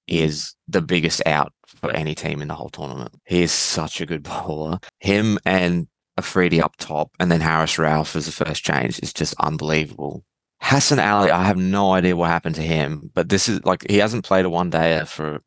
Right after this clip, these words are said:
a couple of years. And I remember a few years ago, wh-, just before covid, when he was doing that oof, oof celebration,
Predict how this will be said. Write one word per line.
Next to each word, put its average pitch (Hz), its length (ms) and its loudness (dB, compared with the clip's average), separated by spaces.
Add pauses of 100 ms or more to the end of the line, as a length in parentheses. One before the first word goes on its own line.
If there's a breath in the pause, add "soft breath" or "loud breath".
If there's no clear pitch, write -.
(100)
a - 60 -6
couple 82 280 -4
of 76 60 -6
years. 80 580 0 (260 loud breath)
And 85 140 0
I 82 160 0
remember 104 340 2
a 98 80 -2
few - 200 0
years 92 180 6
ago, 85 280 2
wh-, - 200 -10
just - 220 0
before 85 240 -6
covid, 82 420 0
when 78 120 0
he 78 60 0
was 78 140 -4
doing 82 300 0
that 76 200 0
oof, 110 280 -4
oof - 400 -4
celebration, 82 760 -2